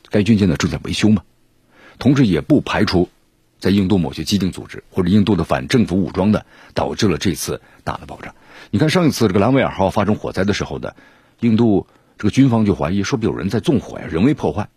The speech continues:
但到现在的话呢，都没有调查清楚。所以说两起事故接连发生啊，而且都在这个兰维尔号身上，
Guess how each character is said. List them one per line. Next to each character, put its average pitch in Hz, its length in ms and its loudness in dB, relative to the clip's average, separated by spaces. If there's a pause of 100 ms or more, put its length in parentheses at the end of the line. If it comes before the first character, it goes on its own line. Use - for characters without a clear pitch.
(160)
但 113 140 0
到 117 100 2
现 113 160 0
在 123 140 2
的 80 80 -2
话 65 160 -4
呢， 58 80 -8
都 - 100 -4
没 87 100 4
有 87 80 2
调 71 140 0
查 69 140 -6
清 101 180 2
楚。 - 140 -6 (420)
所 - 120 0
以 135 60 2
说 139 180 2 (160)
两 123 240 2
起 80 160 -2
事 123 160 0
故 95 160 2
接 135 120 2
连 113 140 2
发 113 140 0
生 127 180 2
啊， 87 220 -2
而 101 120 -4
且 101 100 0
都 160 180 2
在 113 140 0
这 76 80 -4
个 80 60 -2
兰 69 160 -4
维 92 60 0
尔 73 80 -4
号 - 140 -12
身 82 220 -2
上， 82 100 -6